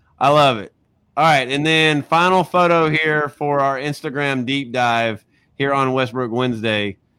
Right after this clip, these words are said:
Uh, I, I mean, like, what? I mean, just, guys, a round of applause for this photo right here.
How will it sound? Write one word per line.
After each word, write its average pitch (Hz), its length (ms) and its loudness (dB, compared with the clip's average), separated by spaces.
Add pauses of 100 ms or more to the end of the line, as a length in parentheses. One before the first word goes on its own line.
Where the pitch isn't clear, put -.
(180)
Uh, 110 1080 0 (100)
I, 113 240 -6
I 120 100 -2
mean, 113 480 0
like, 113 220 -4
what? 143 240 -4
I 120 60 -6
mean, 120 280 -2
just, 127 340 -12
guys, 131 500 -6
a 131 60 -12
round 170 240 -2
of 151 60 -4
applause 127 800 -4
for 123 120 -8
this 123 180 -8
photo 117 360 -6
right 113 260 -4
here. 104 360 -8